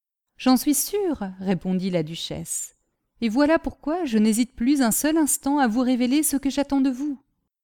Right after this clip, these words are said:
Le jeune Gascon était tellement empoigné par son interlocutrice et tellement désireux de ne point perdre la moindre parole qu'elle allait prononcer,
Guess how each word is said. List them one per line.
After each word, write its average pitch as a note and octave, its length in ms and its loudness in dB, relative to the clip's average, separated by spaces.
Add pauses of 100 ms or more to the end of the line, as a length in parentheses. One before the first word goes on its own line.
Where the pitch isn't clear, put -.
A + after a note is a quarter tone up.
(380)
Le G#3+ 160 4
jeune C#4+ 260 4
Gascon C4 560 0
était F#3+ 220 0
tellement B3+ 400 2
empoigné G3+ 580 0
par F3+ 180 -2
son F#3+ 180 -2
interlocutrice F#3 1120 -4
et F#3+ 120 -6
tellement D#4+ 380 0
désireux A#3 560 0
de G#3 100 -2
ne F3+ 100 -2
point G3 240 -4
perdre A#3 460 -4
la D#3+ 80 0
moindre G#3 400 0
parole F#3+ 560 -4
qu'elle F3 200 -2
allait F3+ 160 0
prononcer, F3 760 -6